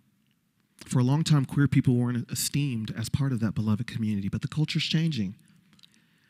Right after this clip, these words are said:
And even more slowly, the church is changing. So where is this headed? Is this headed into more safe spaces just for queer people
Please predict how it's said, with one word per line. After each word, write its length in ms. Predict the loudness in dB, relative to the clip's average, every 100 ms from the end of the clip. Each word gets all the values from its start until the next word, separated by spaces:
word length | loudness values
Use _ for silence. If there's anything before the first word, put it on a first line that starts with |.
| _ _
And 100 | 2
even 180 | 6 6
more 160 | 6
slowly, 380 | 4 6 6 6
the 100 | 4
church 300 | 2 0 2
is 80 | -2
changing. 600 | -2 -2 -2 -6 -10 -12 -16 _ _ _ _ _ _ _ _ _ _ _ _ -6
So 180 | 2
where 220 | 6 6 6
is 140 | 0
this 140 | -4
headed? 420 | -2 -2 -2 -6 -10 -20 _ _ _ _ _ _ -20 -2
Is 140 | 2
this 160 | 4 4
headed 320 | 6 6 6
into 640 | 4 2 6 6 6 4 0
more 280 | 2 2 2
safe 280 | 4 4 4
spaces 520 | 4 2 2 0 -2
just 260 | -2 -2 -2
for 120 | -4
queer 260 | 2 2
people 520 | 4 2 4 4 4